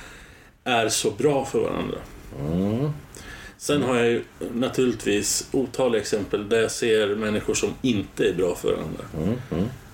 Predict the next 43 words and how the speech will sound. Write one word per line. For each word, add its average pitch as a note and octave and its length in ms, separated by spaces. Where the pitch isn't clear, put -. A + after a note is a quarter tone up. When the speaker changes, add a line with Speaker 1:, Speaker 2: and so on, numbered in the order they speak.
Speaker 1:
Och G#2+ 140
det B2+ 180
är G#2+ 40
betydligt G#2+ 480
känsligare. F#2+ 460
Och A#2+ 120
där B2+ 180
ska - 200
vi A#2 60
definitivt, G#2+ 500
det B2+ 120
ska B2 140
vi A2 60
inte G2 160
prata G#2+ 260
vidare A2 280
om, G2+ 140
för A2 100
att G#2 100
det B2 100
är A2 100
ju G#2+ 240
Speaker 2:
Den B2+ 240
vägen G#2 320
behöver G#2+ 160
vi A2+ 60
inte G2+ 120
gå F#2+ 100
in F#2 120
på. C#3+ 260
Men, A2 140
Speaker 1:
Nej. C#3+ 180
Speaker 2:
men G#2+ 160
det A2+ 120
du A2 100
har A2+ 140
rätt C#3+ 380
i A#2 180
att, G2 380
eh, F#2 140
kompletteringen G#2+ 760
här E2 280
och F2 200